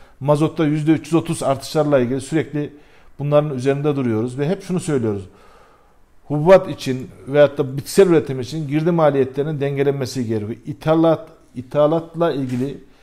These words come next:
yapılan, e, şey, e, artışlardan dolayı milli ekonomiden çıkan paranın üretimle desteklenmesini hep talep ediyoruz. Mesela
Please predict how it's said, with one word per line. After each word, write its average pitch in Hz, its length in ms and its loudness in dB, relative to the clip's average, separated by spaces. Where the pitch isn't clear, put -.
yapılan, 151 460 0
e, 120 360 0
şey, 143 280 -2
e, 123 60 -6
artışlardan 147 600 0
dolayı 123 340 0
milli 147 280 0
ekonomiden 135 460 -4
çıkan 131 280 -8
paranın 143 380 0
üretimle 160 440 0
desteklenmesini 143 760 -4
hep 196 200 -6
talep 143 240 4
ediyoruz. 107 440 -4
Mesela 143 520 -2